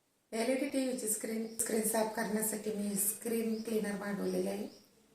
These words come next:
त्याच्याबरोबर हा मायक्रोफायबरचा सॉफ्ट कपडा पण आलेला आहे. खूप सॉफ्ट आहे. टीव्हीवर धूळ, कसल्याही प्रकारचे डाग असले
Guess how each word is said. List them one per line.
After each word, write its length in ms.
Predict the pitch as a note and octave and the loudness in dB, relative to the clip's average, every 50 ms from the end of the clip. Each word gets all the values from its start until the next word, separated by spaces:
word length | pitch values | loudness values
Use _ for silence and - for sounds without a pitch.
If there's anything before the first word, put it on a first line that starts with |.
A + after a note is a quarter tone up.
| _ _ _ - | _ _ _ -8
त्याच्याबरोबर 480 | G3 F#3+ G3+ G#3 G3 G#3 G3+ F#3+ G#3 G3+ F#3+ - | -6 -6 -4 -4 -4 -4 -4 -4 -4 -6 -8 -8
हा 100 | G3 G3 | -6 -2
मायक्रोफायबरचा 880 | G3 G3 G#3+ A3 G#3+ G#3+ G#3+ A3 G#3+ G#3 G#3 G3+ F#3 - G#3 - - G#3+ | 0 0 0 -2 -2 -2 -4 -4 -2 -2 -2 -2 -2 -4 -6 -6 -4 -2
सॉफ्ट 360 | G3+ - A#3+ A#3+ A#3 - - | 0 2 2 0 0 -2 -4
कपडा 240 | - A3+ A3 A3 A3 | -4 -2 -2 0 -2
पण 200 | G#3+ - G#3+ G#3 | -2 -2 -2 -2
आलेला 320 | G#3 G#3 G3 G3 G#3 G#3 | -2 -2 -2 -2 -2 -2
आहे. 180 | A3 A3 G#3+ - - - - - - - - - - - - - - - | 0 0 -2 -2 -4 -6 -12 -18 -20 -20 -20 -20 -20 -20 -20 -14 -8 -6
खूप 120 | A#3+ A#3+ - | -6 -2 0
सॉफ्ट 420 | - B3+ B3 A#3 - - - - | 2 4 4 4 2 0 -2 -2
आहे. 80 | A3+ - - - - - - - - - - - - - - - _ - - - | -2 -2 -2 -4 -10 -12 -16 -18 -20 -20 -20 -20 -20 -20 -20 -20 _ -14 -6 0
टीव्हीवर 400 | B3 B3 B3 A#3+ A3 A3+ G#3+ G3 G#3 G3+ | 2 4 6 6 8 6 6 6 4 6
धूळ, 400 | G#3 G#3+ G#3+ G#3 G#3+ G#3 G3+ G3+ G3+ - - - - - | 6 8 8 8 8 6 6 4 2 0 -6 -10 -8 -4
कसल्याही 320 | A3+ A3 A3+ A#3 A3 A3 A3 | -2 0 2 4 4 2 2
प्रकारचे 400 | G#3+ G#3+ G#3+ A3+ G#3+ G3 G3 F#3+ | 2 0 0 0 0 0 2 2
डाग 220 | G#3+ A3 A3 A3 A3 G#3+ | 4 4 4 4 4 2
असले 200 | G3+ - G#3+ | 2 0 -2